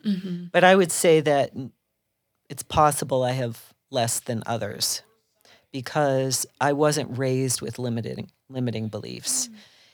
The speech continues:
Speaker 2: And I've been really lucky. My parents were always super supportive of what I wanted to do. My mother at the time, you know, she was a very frustrated feminist.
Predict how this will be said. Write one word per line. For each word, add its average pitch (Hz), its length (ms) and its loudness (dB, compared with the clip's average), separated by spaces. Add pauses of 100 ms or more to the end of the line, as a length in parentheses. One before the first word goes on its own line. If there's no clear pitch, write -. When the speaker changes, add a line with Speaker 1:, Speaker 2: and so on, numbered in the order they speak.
(220)
Speaker 2:
And 143 360 2
I've 139 120 4
been 151 200 2
really 151 320 6
lucky. 131 300 2
My 120 160 -2
parents 131 440 -4
were 135 100 -4
always 131 400 0
super - 300 -4
supportive 151 880 0
of 123 320 -6
what 143 220 -2
I 135 60 0
wanted 131 340 -2
to 131 80 -4
do. 131 520 -2
My 131 120 -4
mother 135 420 0 (160)
at 127 100 -6
the 139 100 -8
time, 135 420 -6
you 143 100 -6
know, 131 80 -6
she 135 180 -2
was 131 220 -6
a 127 60 -4
very 131 320 -6
frustrated 123 640 -4
feminist. 123 720 -4